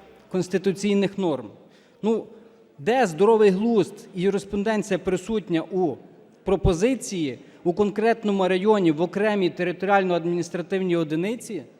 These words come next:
позбавляти наших громадян права на приватну власність і оскаржити примусове відчуження їхнього майна в судовому порядку? Ну, нонсенс, погодьтеся. Більше того, я скажу, що таким рішенням створюється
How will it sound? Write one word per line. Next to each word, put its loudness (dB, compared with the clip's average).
позбавляти 2
наших -2
громадян -2
права 2
на -2
приватну 0
власність -2
і -2
оскаржити -2
примусове 4
відчуження -2
їхнього -2
майна -2
в 0
судовому -2
порядку? -4
Ну, -2
нонсенс, -2
погодьтеся. -8
Більше 0
того, 2
я 0
скажу, -2
що -2
таким -2
рішенням 0
створюється -2